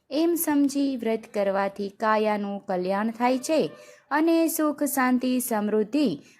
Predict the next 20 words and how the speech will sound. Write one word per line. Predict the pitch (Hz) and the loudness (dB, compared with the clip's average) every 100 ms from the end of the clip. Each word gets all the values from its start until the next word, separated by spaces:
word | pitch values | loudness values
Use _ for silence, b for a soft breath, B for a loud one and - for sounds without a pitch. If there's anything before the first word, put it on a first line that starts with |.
| B | B
અને | 320 339 339 | 2 2 2
ઐશ્વર્યમાં | 269 262 285 277 269 269 254 262 254 247 | 0 -2 0 2 2 2 2 2 2 0
દિન | 311 330 | 0 0
પ્રતિદિન | 311 262 247 240 240 240 | 0 -2 -2 -4 0 0
વધારો | 220 185 175 180 196 262 | 2 0 0 0 2 0
થાય | 269 175 160 | -2 -4 -4
છે. | - 160 143 - b b b | -4 -4 -4 -8 b b b
આ | - 220 | 0 2
વ્રત | 214 208 208 | 4 2 2
રાજા | 208 196 196 185 190 190 | 0 2 2 2 4 4
હરિશ્ચંદ્રથી | 185 247 320 311 - 285 277 277 277 269 | 4 0 0 -2 -2 0 2 0 0 2
માંડી | 254 226 196 208 226 - B B | 4 2 2 2 0 -2 B B
અને | 294 330 339 | 0 2 4
મહાત્મા | 330 294 302 294 277 285 277 | 2 2 0 0 0 2 0
ગાંધી | 240 233 226 233 | 0 0 0 0
સુધીના | 226 214 214 220 220 220 | -2 -4 -2 -2 -2 -2
અનેક | - 311 339 339 330 | -2 0 2 2 0
મહાપુરુષોએ | 285 254 247 247 220 220 220 214 214 208 202 | 0 2 2 0 -2 -2 -2 -4 -2 -2 -2
વ્રત | 208 294 294 285 | 0 -2 0 -2
મહાત્મયો | 190 175 190 196 185 185 208 269 | -2 0 -2 -2 -8 -6 0 0